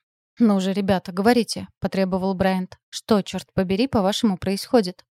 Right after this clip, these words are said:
"Текстовое сообщение наверняка было от убийцы", — предположил Пен. "Надо же хоть как-то заполнить паузу", — одновременно подумал он. "Но почему она не выходит на связь?" В голосе Брайанта слышалось отчаяние.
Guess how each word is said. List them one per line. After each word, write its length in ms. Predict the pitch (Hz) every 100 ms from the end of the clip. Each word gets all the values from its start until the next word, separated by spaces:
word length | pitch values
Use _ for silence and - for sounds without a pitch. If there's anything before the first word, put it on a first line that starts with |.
| _ _ _
"Текстовое 440 | - 190 - 185 185
сообщение 520 | 190 185 - 196 247
наверняка 480 | 262 185 185 - 185
было 220 | 196 196
от 100 | 240
убийцы", — 460 | 226 262 - 175 - -
предположил 540 | 190 - 190 175 185
Пен. 300 | - 175 185 _ _ _ -
"Надо 340 | 226 247 277
же 120 | 196
хоть 260 | 180 190 -
как-то 340 | 190 175 190
заполнить 520 | 185 - 190 190 208
паузу", — 400 | - 220 180 180 - _
одновременно 580 | 190 180 180 190 185 185
подумал 420 | 190 180 190 185
он. 180 | 185 185 _ _ _
"Но 180 | - 202
почему 340 | - - 185 262
она 140 | 254
не 100 | 180
выходит 400 | 180 196 185 -
на 80 | 247
связь?" 400 | - 190 - - _ 185
В 100 | 175
голосе 360 | 196 180 -
Брайанта 420 | 180 185 190 233
слышалось 540 | 262 214 185 190 185 190
отчаяние. 540 | - 190 185 175 208